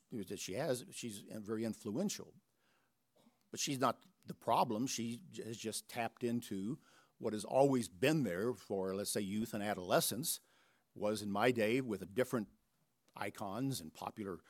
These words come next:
cultural figures and everything else. But step back from the people, the personalities. What are we dealing with?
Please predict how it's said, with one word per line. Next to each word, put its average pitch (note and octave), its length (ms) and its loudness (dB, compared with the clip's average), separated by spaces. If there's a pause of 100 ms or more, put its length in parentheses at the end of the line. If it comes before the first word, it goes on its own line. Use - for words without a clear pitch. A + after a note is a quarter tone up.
cultural A#2 420 0
figures A#2 520 2
and G#2+ 80 -4
everything G2+ 360 -4
else. D3 240 0
But - 180 -4 (600)
step - 320 0
back D#3+ 220 0
from F#2+ 280 -8 (220)
the - 80 -20
people, A#2 420 -6
the A2+ 60 -6
personalities. A#2+ 1040 -6 (560)
What F3 100 2
are E3+ 40 2
we D3+ 80 2
dealing C#3 340 2
with? - 400 -18